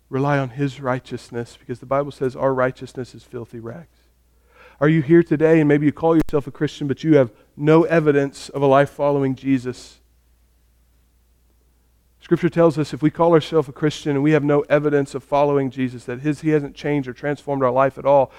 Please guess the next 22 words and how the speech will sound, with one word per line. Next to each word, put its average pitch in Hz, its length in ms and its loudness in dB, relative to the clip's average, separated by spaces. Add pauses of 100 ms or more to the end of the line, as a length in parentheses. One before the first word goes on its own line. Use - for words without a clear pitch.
(160)
then 123 180 -4
we 139 140 4
should 131 260 -6
not 131 360 -2
be 131 80 -4 (260)
assured 127 320 -4 (440)
that 117 120 -10
we 127 100 -2
are 127 80 0
right 120 260 0
with 120 180 -12
God 113 280 -4
through 113 120 -14
him. 113 240 -14 (2750)
We 143 80 -2
are 131 60 0
saved 143 340 -2
by 117 140 -2
grace 139 580 -2 (200)
through 151 180 -6
faith 147 560 -4 (120)
alone, 131 540 -4